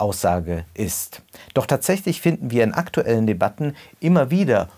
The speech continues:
kulturrelativistische Ausreden. Wenn man beispielsweise sagt, Genitalverstümmelung bei Mädchen,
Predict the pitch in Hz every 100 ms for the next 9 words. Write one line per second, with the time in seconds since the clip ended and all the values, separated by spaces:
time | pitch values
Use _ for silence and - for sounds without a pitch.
0 | - 135 123 143 135 113 110 113 107 -
1 | 101 110 101 - 123 117 - 85 76 80
2 | 76 82 - - - - 123 117 113 104
3 | 98 - 113 110 117 - 104 101 95 95
4 | 95 95 - _ 113 107 110 107 110 113
5 | 110 - 110 107 104 98 101 113 123 -
6 | - 113 117